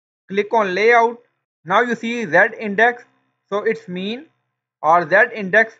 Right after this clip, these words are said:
property is higher than Z index property of sticky header. Now go to Elementor again. So add here zero and then click on update. Now page update done.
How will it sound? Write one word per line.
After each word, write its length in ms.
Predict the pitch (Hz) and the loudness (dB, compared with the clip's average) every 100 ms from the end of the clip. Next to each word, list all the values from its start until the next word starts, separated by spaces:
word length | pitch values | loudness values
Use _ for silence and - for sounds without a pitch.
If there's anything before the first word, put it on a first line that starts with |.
| - | -4
property 640 | 180 160 156 226 233 226 _ | 0 0 -2 -12 -12 -14 _
is 160 | 196 - | -10 -8
higher 360 | 135 156 220 | 0 2 2
than 400 | 202 190 202 220 - _ _ _ | 2 2 2 0 -12 _ _ _
Z 200 | 165 208 | 2 2
index 380 | 214 190 214 - _ | 0 -2 -2 -4 _
property 480 | 185 160 - 220 208 | 0 0 -2 -8 0
of 300 | 190 202 202 _ _ | 2 2 -2 _ _
sticky 380 | _ - 202 240 | _ -10 -8 0
header. 420 | 233 208 202 254 _ _ _ _ _ _ _ | 2 2 0 -2 _ _ _ _ _ _ _
Now 200 | 156 190 | -2 0
go 160 | 196 202 | 0 0
to 100 | 220 208 | 0 0
Elementor 460 | 202 190 185 214 | 0 -2 2 2
again. 440 | 208 165 180 233 - _ _ _ _ _ _ | 2 -2 -6 -6 -10 _ _ _ _ _ _
So 140 | 180 180 | -6 0
add 260 | 180 208 | 2 2
here 280 | 190 190 196 | 2 -2 -2
zero 400 | 156 170 214 - _ _ _ _ _ _ _ _ _ _ | -4 -4 -2 -4 _ _ _ _ _ _ _ _ _ _
and 240 | 156 165 185 | -2 0 0
then 180 | 214 | 0
click 240 | 202 202 208 | -2 -6 -4
on 120 | 202 | -2
update. 460 | 180 135 160 226 240 _ _ _ _ _ _ _ _ _ _ _ _ _ _ _ | -2 -2 -2 -2 -4 _ _ _ _ _ _ _ _ _ _ _ _ _ _ _
Now 280 | 156 180 175 | 0 2 2
page 360 | 226 214 226 | 2 4 4
update 420 | 226 185 208 208 175 | 2 0 0 0 0
done. 240 | 226 | -2